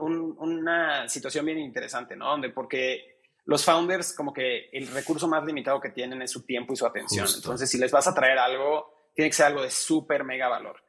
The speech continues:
Speaker 1: Pero del otro lado también, como que dices, en esa comunidad sé que simplemente juntar a estas personas en un cuarto, yo sé que puede traer ese valor, ¿no? Entonces, como que, ¿cómo terminamos siempre de, de, de animarnos a, a jalar ese, ese, como que hacer esa apuesta y decir, "Oye, vamos a hacer esto"?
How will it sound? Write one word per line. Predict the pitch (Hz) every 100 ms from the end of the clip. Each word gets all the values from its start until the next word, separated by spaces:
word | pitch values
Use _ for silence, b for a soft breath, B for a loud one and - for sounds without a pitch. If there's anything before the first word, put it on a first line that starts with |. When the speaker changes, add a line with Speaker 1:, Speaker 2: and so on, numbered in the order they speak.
| _ _ -
Speaker 1:
Pero | 151
del | 165
otro | 196 220
lado | 175 180
también, | 147 139 143
como | 147 139
que |
dices, | 139 135
en | 139
esa | 139 139
comunidad | 131 131 131
sé | - 170 170 214 - -
que | - 143
simplemente | 170 170 170 175
juntar | 147 135 156
a |
estas | 196 180
personas | 131 - -
en | 131
un |
cuarto, | 131 127 - 147 165 -
yo | 160
sé | 160 - 175 180
que | 190
puede | 131 143
traer | 123 120
ese | -
valor, | 98 76 -
¿no? | 67
Entonces, | - 139 131
como | 139 131
que, | 127 120 B B B
¿cómo | 151 165
terminamos | 165 135 131 135 147 143
siempre | 143 131 143
de, | 131 120
de, | 113 120 117
de | 123
animarnos | 123 120 131 131 139 160 160 -
a, | 117 113 120
a |
jalar | - 127 135
ese, | 135 139 131 123 110
ese, | 120 143 131 127 123 -
como | 127 117
que |
hacer | 123 143
esa | 139
apuesta | 123 135 131 151
y |
decir, | 123 127
"Oye, | 127
vamos | 127 131 127
a |
hacer | 117 113
esto"? | - -